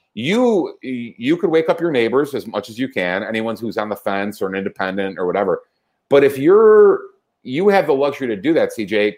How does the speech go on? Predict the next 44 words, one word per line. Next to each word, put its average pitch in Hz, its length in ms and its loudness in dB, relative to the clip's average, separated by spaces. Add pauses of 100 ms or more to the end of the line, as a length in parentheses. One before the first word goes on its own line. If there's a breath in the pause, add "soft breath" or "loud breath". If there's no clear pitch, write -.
'cause 110 180 -6
you're 147 160 -2
not 139 260 -2
in 117 120 -6
a 104 340 -4 (380)
blue 139 160 2
city, 127 320 0
blue 120 240 -4
county, 127 320 -2
blue 98 220 -6
state. 85 420 -2 (400)
But 117 200 -2
if 120 280 -4
you're, 170 360 0
if 120 160 -2
you're 160 140 0
behind 139 480 -4
enemy 117 300 -6
lines 101 720 -4 (420)
on 113 140 -2
three 131 220 -2
dif-, - 300 -2 (120)
three 127 160 -2
different 107 240 -4
jurisdictions, 104 840 -6 (500)
like 156 120 2
I 160 40 0
said, 135 220 0
you, 104 300 -2
you'll 123 180 2
be 127 160 -2
the 123 100 -4
screaming 123 480 -6
mother 120 400 -2 (120)
in 107 100 -10
San 113 260 -4
Diego 123 380 2
who's 90 160 -8
just, 92 300 -4 (640)
uh, 87 40 -4 (640)
i-, 127 220 -8
i-, 139 300 0
if 139 200 2
you're, 196 260 2